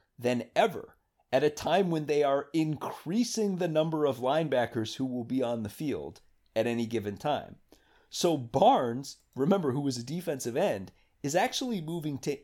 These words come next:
inside linebacker with the hope that this juco transfer they have coming in, DeMarcus Mitchell, is gonna blossom on the outside.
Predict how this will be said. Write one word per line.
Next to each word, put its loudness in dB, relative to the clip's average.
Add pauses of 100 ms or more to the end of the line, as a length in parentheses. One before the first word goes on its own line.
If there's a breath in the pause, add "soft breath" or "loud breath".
(160)
inside 0
linebacker -6 (680 soft breath)
with 4
the -2
hope 4 (180)
that 0
this -2
juco 0
transfer 0
they 0
have 0
coming -6
in, -6
DeMarcus -2
Mitchell, -2 (220 soft breath)
is -4
gonna 0
blossom 2
on 0
the 0
outside. 4